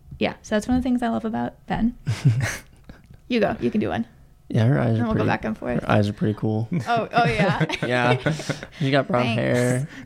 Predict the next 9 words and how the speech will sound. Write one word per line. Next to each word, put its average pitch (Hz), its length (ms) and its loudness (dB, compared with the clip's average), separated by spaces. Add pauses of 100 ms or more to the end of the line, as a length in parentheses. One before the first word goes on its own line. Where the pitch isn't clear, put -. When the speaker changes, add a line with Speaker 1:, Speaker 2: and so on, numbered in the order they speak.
(120)
Speaker 1:
Thank 226 340 0
you. 196 160 6 (800)
Speaker 2:
<laughs> 147 300 -8
No, 127 240 4
um, 113 520 0 (440)
of 117 160 0
course 123 240 4
it's 113 140 -4
her, 104 340 2